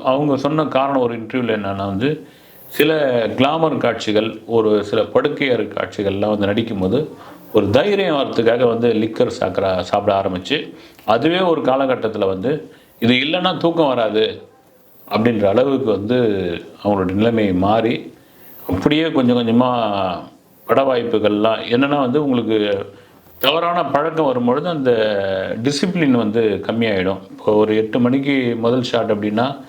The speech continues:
பன்னெண்டு மணிக்கு வர்றது, அப்புறம் சீக்கிரமா சொல்லாம கொள்ளாம போயிடுறது, இதெல்லாம் ஒரு பேடு நேம் வந்து உருவாக்கி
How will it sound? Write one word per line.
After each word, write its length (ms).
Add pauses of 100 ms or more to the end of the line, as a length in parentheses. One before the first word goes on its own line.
(440)
பன்னெண்டு 280
மணிக்கு 360
வர்றது, 360 (560)
அப்புறம் 240
சீக்கிரமா 520
சொல்லாம 400
கொள்ளாம 400
போயிடுறது, 440 (520)
இதெல்லாம் 360
ஒரு 160 (280)
பேடு 380 (680)
நேம் 260
வந்து 300
உருவாக்கி 460